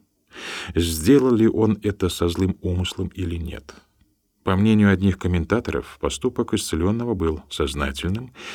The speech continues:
и он открыл имя Иисуса иудеям, зная об их негативном отношении к нему. По другим толкованиям, исцелённый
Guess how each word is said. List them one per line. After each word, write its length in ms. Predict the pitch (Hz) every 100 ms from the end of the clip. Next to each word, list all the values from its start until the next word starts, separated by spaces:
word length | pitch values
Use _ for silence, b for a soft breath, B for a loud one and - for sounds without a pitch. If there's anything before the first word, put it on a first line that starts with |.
| B B
и 100 | 92
он 200 | 131 110
открыл 480 | 131 127 - 92 87
имя 320 | - 87 82
Иисуса 600 | - 76 78 - 82 -
иудеям, 680 | - - 76 76 120 131 113
зная 460 | 73 82 95 127 127
об 280 | - 85 98
их 160 | 92
негативном 680 | 98 90 82 76 107 107 107 -
отношении 580 | - 101 - - 69
к 140 | 69 -
нему. 260 | - 76 - _ _ _ B B B B
По 120 | 120
другим 480 | 120 135 131 160 123
толкованиям, 800 | 92 85 82 80 71 65 - - _ _ -
исцелённый 760 | 82 - - 73 117 90 67